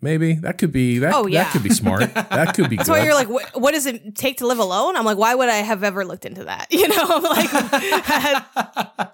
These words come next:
Speaker 2: <laughs>
Speaker 1: Yeah.
Speaker 2: bold, bold of you to ask.
Speaker 1: <laughs>
Speaker 2: But no, I mean, it, and it also, well, it doesn't go without saying 'cause people might not know, like, Santa Monica is also, like, the most expensive place that you can get here as well, which granted, you don't have to live next to where you work, but it is convenient to live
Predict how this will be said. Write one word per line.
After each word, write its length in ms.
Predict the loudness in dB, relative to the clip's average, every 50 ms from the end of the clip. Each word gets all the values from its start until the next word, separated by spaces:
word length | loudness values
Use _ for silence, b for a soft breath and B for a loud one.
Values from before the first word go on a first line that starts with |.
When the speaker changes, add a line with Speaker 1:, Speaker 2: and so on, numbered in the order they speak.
| -14
Speaker 2:
<laughs> 120 | -18 _ 0
Speaker 1:
Yeah. 240 | 2 2 2 0 -2 -6 -8 0
Speaker 2:
bold, 360 | 2 4 4 4 4 2 0 -2 0
bold 260 | 2 2 4 4 2
of 60 | 2
you 160 | 2 2 2 4
to 80 | 2
ask. 800 | 2 0 -2 -2 -2 -2 0 2 2 2 2 2 0 0 0 0
Speaker 1:
<laughs> 360 | 0 -2 -2 -2 -2 -2 -2
Speaker 2:
But 120 | -2 0 0
no, 180 | 2 2 2 2
I 160 | 2 0 0
mean, 260 | 0 0 0 0 0 -4 b b b b b b b b _ _
it, 280 | 0 0 0 0 -2 _ _ _ _ _ _ -2
and 300 | -2 0 0 -2 -6 -8 _ _ _ _ _ _ _ _ _ -2
it 60 | 0
also, 260 | 0 0 -2 -4 -4
well, 120 | -2 0 0
it 40 | 0
doesn't 160 | -2 -2 -2
go 60 | -2
without 180 | -2 -2 -2 -4
saying 180 | -6 -8 -8 -10
'cause 80 | -6
people 160 | -4 -4 -4
might 120 | -2 -4 -6
not 160 | -6 -8 -6
know, 160 | -6 -6 -6
like, 160 | -6 -6 -4
Santa 200 | -2 -2 -2 0
Monica 200 | 0 -2 -2 -4 -4
is 60 | -6
also, 240 | -6 -4 -6 -6 -8
like, 260 | -8 -10 -12 -14 -18 _ _
the 200 | -14 -8 -8 -8
most 220 | -6 -6 -8 -10 -10
expensive 380 | -12 -12 -14 -14 -14 -16 -16
place 200 | -12 -12 -12 -10
that 120 | -12 -12 -14
you 100 | -14 -16
can 240 | -16 -18 -20 -20 -20 _ _ _ _ _ _ _ _ _ _ -8
get 140 | -6 -6 -6
here 140 | -8 -10
as 120 | -10 -8 -6
well, 220 | -4 -4 -4 -2
which 160 | -4 -2 -2
granted, 280 | -2 -2 -2 -4 -4 -2
you 80 | -2 -2
don't 120 | -2 -2
have 220 | -2 -2 -4 -4 -4
to 80 | -8
live 500 | -6 -2 -2 -2 -2 -2 -4 -8 -12 -14 _ _ _ _ _ _ _ _ _ -8
next 380 | -6 -4 -4 -4 -4 -6 -8 -6
to 120 | -6 -4
where 180 | -2 0 0 0
you 160 | 0 -2 -4
work, 400 | -6 -6 -4 -4 -4 -6 -4 -2
but 120 | -2 0
it 100 | 0 0
is 100 | 0 -2
convenient 600 | -2 -4 -8 -8 -4 -4 -2 -2 -2 -4 -6 -10
to 100 | -12 -10
live 480 | -6 -4 -2 -2 -4 -4 -8 -16 -20